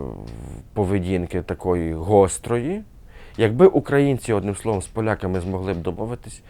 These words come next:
цілком можливо, що історія була би зовсім інакшою. Е, можливо, би була значно більша підтримка українцями польської держави. І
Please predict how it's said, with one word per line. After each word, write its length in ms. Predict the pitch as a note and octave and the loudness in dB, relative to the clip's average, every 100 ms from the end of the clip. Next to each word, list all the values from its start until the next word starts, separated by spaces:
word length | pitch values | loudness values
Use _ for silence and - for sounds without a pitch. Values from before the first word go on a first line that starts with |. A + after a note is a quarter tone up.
| - - - | -20 -20 -10
цілком 320 | A#2 - A#2+ | -8 -2 0
можливо, 360 | G2 F#2+ A2+ G#2+ | 0 -2 -4 -4
що 140 | E2+ | -6
історія 480 | E2 - G2 G2 F#2+ | -8 -4 -4 -2 -4
була 280 | E2 D#2+ D#2+ | -6 -6 -6
би 120 | C#2+ | -6
зовсім 400 | D2+ D#2+ - - | -8 -8 -8 -10
інакшою. 580 | E2 D#2 C#2+ - F2+ G#2+ - - - - - - - | -8 -6 -8 -8 -10 -10 -12 -20 -20 -20 -20 -14 -6
Е, 340 | F#2+ F#2 F2+ | -2 -2 -2
можливо, 680 | E2+ D#2+ E2 F2 F2 G2 F#2 | -2 -4 -4 -4 -2 -2 -2
би 120 | E2+ | -4
була 300 | E2+ F#2 F2 | -4 -4 -2
значно 380 | D#2+ F2 - F2 | -4 -4 -4 -6
більша 300 | E2 E2 F#2+ | -6 -6 -8
підтримка 460 | F2 - F2 D#2 D#2+ | -8 -8 -6 -4 -4
українцями 840 | D#2+ - E2+ E2 D2+ D#2 D2+ D2+ - - - - - - - | -4 -4 -4 -4 -6 -8 -8 -8 -14 -20 -20 -20 -18 -14 -2
польської 460 | G#2 F#2 - E2 D#2+ | 0 0 -2 -6 -6
держави. 600 | E2 D#2 E2 G#2+ B2+ - | -6 -6 -6 -6 -8 -10
І 400 | A#2 D#3 G3+ | -10 -8 -8